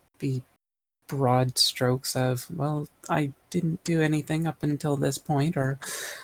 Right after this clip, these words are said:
I was just playing a game, or then I had, like, I built a shed and then I had lunch, and it's like, no, you did, like, seventeen things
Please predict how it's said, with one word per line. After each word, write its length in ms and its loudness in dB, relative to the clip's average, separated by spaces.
I 60 6
was 160 6
just 200 4
playing 220 6
a 40 2
game, 440 4
or 320 4
then 140 8
I 120 8
had, 400 4
like, 360 6
I 180 6
built 240 8
a 60 6
shed 280 4
and 120 4
then 100 2
I 100 2
had 220 -4
lunch, 320 0
and 120 -2
it's 280 -4
like, 220 -6
no, 120 4
you 160 0
did, 200 0
like, 180 0
seventeen 640 2
things 340 0